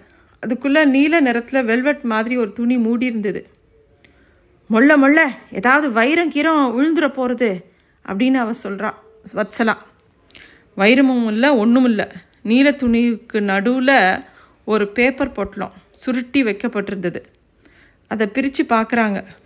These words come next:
உள்ள லேஸ் காகிதம் மாதிரி இருந்தது. அதை பிரிச்சதுல, "அடச்சட்" அப்படின்னு இவன் சொல்றான். "என்னடா, காய்ந்த பூ,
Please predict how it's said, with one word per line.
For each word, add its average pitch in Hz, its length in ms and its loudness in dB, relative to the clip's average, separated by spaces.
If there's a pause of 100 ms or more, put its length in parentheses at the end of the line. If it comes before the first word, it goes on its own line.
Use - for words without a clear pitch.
(400)
உள்ள 262 280 4
லேஸ் 233 400 2
காகிதம் 208 440 -2
மாதிரி 202 300 -2
இருந்தது. 190 400 -6
அதை 202 200 -4
பிரிச்சதுல, 240 880 -2 (880)
"அடச்சட்" 190 480 0 (280)
அப்படின்னு 214 240 -2
இவன் 220 240 0
சொல்றான். 196 300 -6 (260)
"என்னடா, 247 680 2 (560)
காய்ந்த 247 540 2
பூ, 247 360 -4